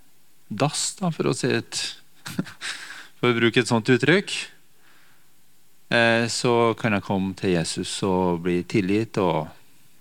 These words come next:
bli renset og få nytt liv. Ny kraft, ny glede, nytt mot, ny fred. Ja, så det, det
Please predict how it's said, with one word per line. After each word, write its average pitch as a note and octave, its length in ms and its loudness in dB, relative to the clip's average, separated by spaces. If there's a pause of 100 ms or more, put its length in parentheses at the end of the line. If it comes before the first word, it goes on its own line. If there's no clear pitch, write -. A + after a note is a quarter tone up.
(120)
bli A2 120 0
renset F#2 440 -2
og F2+ 340 -4 (760)
få A#2 80 0
nytt G#2+ 260 -2
liv. F#2 340 0 (1200)
Ny C3+ 180 6
kraft, - 880 0
ny G#2+ 220 2
glede, G2 580 2 (160)
nytt F#2+ 280 -4
mot, - 600 -4
ny G2 180 -2
fred. F2 460 -4 (1040)
Ja, - 140 -8 (260)
så - 160 -10
det, - 140 -8 (1300)
det - 80 0